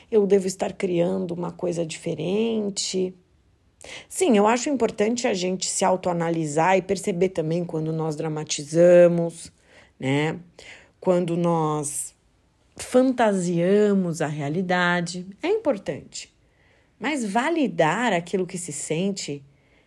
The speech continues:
É autorrespeito. É uma demonstração de auto-amor.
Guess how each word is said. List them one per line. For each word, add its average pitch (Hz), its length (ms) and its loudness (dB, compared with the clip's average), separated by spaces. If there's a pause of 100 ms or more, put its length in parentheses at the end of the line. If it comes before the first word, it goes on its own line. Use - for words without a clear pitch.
É 240 140 0
autorrespeito. 269 1200 -2 (680)
É 269 100 2
uma 302 160 0
demonstração 254 1400 0 (340)
de 202 360 -4
auto-amor. 302 1040 0